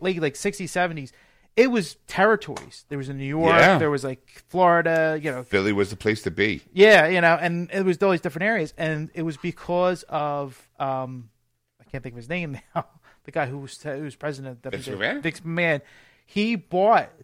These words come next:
Speaker 1: television rights, and he would, he would go around the country and buy, uh, basically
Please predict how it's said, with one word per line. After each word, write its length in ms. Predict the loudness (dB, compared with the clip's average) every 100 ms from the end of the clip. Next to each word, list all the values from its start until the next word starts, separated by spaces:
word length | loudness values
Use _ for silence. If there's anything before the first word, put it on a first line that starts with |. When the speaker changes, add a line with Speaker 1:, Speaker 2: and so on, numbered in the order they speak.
| -4
Speaker 1:
television 540 | 0 0 0 -4 -8
rights, 320 | -12 -14 -16 -10
and 120 | -8
he 200 | -6 -4
would, 180 | -4 -6
he 260 | -10 -10
would 280 | -8 -8 -8
go 180 | 0 2
around 300 | 4 2 0
the 60 | -2
country 600 | -4 -4 -4 -6 -10 -10 _ -20 -20 -6
and 260 | -4 -4 -2
buy, 520 | 2 2 2 -2 -10 -4
uh, 300 | -2 -2 -6 -4
basically 460 | -2 0 -2 -2 -4